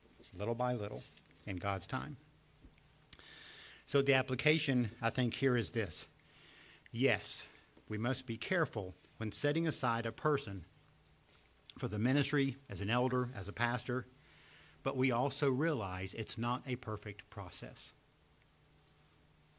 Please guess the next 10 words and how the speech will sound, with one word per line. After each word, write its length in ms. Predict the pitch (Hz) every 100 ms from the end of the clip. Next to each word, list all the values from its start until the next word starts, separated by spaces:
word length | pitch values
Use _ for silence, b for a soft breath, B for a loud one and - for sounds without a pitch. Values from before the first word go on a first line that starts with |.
| - - - - - 135
On 160 | 117
one 180 | 117 135
hand, 360 | 117 135 135 135 B B _
some 280 | - 131 117
sinful 420 | - 139 139 123
ways 500 | 120 120 120 - - - - - _ _ - - 107
are 80 |
hidden 260 | 104 110 110
from 220 | - 104
view. 180 | 92